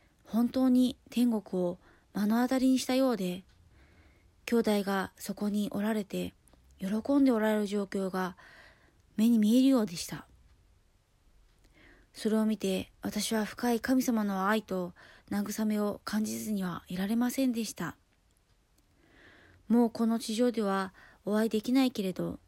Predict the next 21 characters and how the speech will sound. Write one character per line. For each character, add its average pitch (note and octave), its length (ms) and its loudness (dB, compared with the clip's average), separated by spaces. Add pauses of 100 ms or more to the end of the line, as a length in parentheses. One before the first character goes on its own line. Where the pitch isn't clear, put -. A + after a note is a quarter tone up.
(560)
一 - 240 -8
番 A#3 180 2
良 C4+ 140 6
い C#4+ 80 2
と B3 100 0
こ G#3+ 140 -2
ろ G#3 80 0
で F#3 300 -4 (920)
次 A3+ 220 0
の C4+ 140 6
使 B3+ 140 0
命 G#3+ 160 2
に F#3 280 -2
移 F#3+ 220 -6
ら A#3+ 100 2
れ C4 80 0
た A#3 120 -2
の G#3 100 -4
だ F#3+ 120 -6
な G#3+ 360 -4 (120)
と、 F#3 300 -6